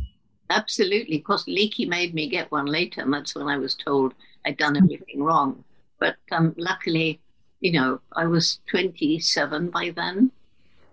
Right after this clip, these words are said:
and, uh, well, I managed to get to Gombe, save up my money,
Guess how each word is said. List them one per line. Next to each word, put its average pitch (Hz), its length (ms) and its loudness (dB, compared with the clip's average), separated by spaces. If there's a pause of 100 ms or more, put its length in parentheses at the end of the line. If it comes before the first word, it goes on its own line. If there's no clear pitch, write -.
(100)
and, 156 480 2
uh, 147 320 -2 (720)
well, 156 300 2
I - 140 -2 (120)
managed 156 480 0
to - 80 0
get 135 260 -4
to - 80 -8
Gombe, 170 460 2
save 139 340 2
up - 180 -2
my 135 160 0
money, 156 520 0